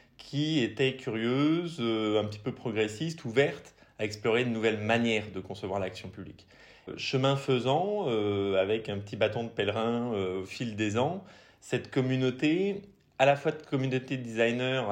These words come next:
elle a un petit peu grossi, et, euh, on va dire la preuve du concept de l'apport du design dans les politiques publiques, eh ben, euh, a fait son chemin également. Et donc,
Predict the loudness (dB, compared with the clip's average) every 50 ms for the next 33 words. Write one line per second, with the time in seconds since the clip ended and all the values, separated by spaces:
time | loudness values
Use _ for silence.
0 | -2 -2 -2 -2 2 2 4 4 2 2 -2 -4 -8 -12 -10 -6 -4 -4 -2 0
1 | 2 2 2 2 0 -6 -8 -8 -10 -18 -20 -20 -20 -20 -20 -20 -10 _ 2 4
2 | 4 4 4 2 0 -2 0 2 4 6 6 6 6 6 4 4 4 2 0 -2
3 | -4 -4 -8 -8 -10 -10 -8 -10 -10 -4 0 2 4 6 6 6 6 6 4 2
4 | 0 2 4 6 6 6 4 -2 -6 -6 -4 -2 -2 -2 0 2 0 0 0 -2
5 | -14 -20 _ _ _ _ _ _ _ _ -10 -2 2 4 4 4 4 4 4 4
6 | 4 2 -4 -6 -6 -6 -2 0 2 2 2 2 0 0 0 0 0 0 0 -2
7 | -4 -6 -6 -8 -12 -14 -12 -8 -4 -4 -4 -2 -2 -2 2 2 2 2 2 -2
8 | -2 0 2 2 4 4 4 6 4 4 4 2 -2 -2 -2 -2 -4 -4 -2 -2
9 | 0 2 2 4 4 4 4 4 0 0 0 -4 -8 -14 -20 -20 -20 -20 -20 -18
10 | -10 -4 -2 2 2 2 2 2 0 -4 -10